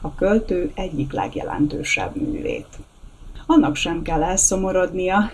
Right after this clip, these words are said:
aki nem utazhat el Petőfi szülőhelyére vagy életének emblematikus helyszíneire, Kecskemétre, Szabadszállásra, Kiskunfélegyházára, Szalkszentmártonra,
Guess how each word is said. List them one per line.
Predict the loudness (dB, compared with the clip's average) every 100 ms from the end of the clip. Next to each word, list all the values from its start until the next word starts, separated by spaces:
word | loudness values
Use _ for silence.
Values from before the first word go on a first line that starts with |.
| 2
aki | 2 4
nem | 2 4
utazhat | 2 2 0 0 -2 -2
el | -2 0 -2
Petőfi | -2 0 2 2 2
szülőhelyére | 2 0 0 -2 0 0 2 2 2 0 0
vagy | 2
életének | 2 2 0 -2 -2 0 -4
emblematikus | -6 -2 -2 -4 -8 -10 -10 -8 -6
helyszíneire, | -6 -4 -2 -4 -4 -6 -2 -4 -4 -12 -20 -20 -10 -2
Kecskemétre, | -2 -2 -6 -4 -4 -4 -2 -2 -2
Szabadszállásra, | -6 -4 -6 -6 -4 -2 0 -2 -2 -4 -2 -4 -6 -8
Kiskunfélegyházára, | -6 -6 -6 -6 -4 -4 -2 -4 -6 -6 -4 -2 -2 0 0 -2 -8 -20 -16 -4
Szalkszentmártonra, | -2 0 0 -2 -4 -4 -2 -2 -2 -2 -4 -2 -2 -2